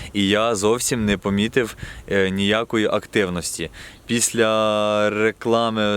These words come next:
С-, Саші ви під відео писали: «Андрій, привіт, ми з каналу Шуршим, бажаємо розвитку каналу», але далі під іншими відео, відео нічого не було. Тому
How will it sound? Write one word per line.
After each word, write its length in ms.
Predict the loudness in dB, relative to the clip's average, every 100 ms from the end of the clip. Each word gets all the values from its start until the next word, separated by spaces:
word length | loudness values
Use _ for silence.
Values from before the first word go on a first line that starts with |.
| -4
С-, 800 | -6 -6 -4 -2 -2 -2 -2
Саші 640 | 0 2 2 0 0 -2 -2 -6 -14 -4
ви 140 | 0
під 200 | 0 0
відео 340 | 0 2 2 2
писали: 480 | 0 2 2 2 0
«Андрій, 400 | -2 -4 -6 -4
привіт, 360 | 0 0 -2 -2
ми 100 | -4
з 60 |
каналу 420 | -2 0 0 0
Шуршим, 520 | 0 0 -2 0 -2 0
бажаємо 440 | 2 2 2 0
розвитку 400 | 0 -2 -6 -6
каналу», 440 | -2 0 0 0 -4 -10 -10 -2
але 200 | 0 2
далі 240 | 2 0
під 180 | -2 -4
іншими 400 | -2 -2 0 0
відео, 420 | 0 0 0 -2
відео 400 | -4 -2 2 2
нічого 440 | 2 0 0 0 0
не 100 | -2
було. 280 | 0 0 2
Тому 420 | 2 2 0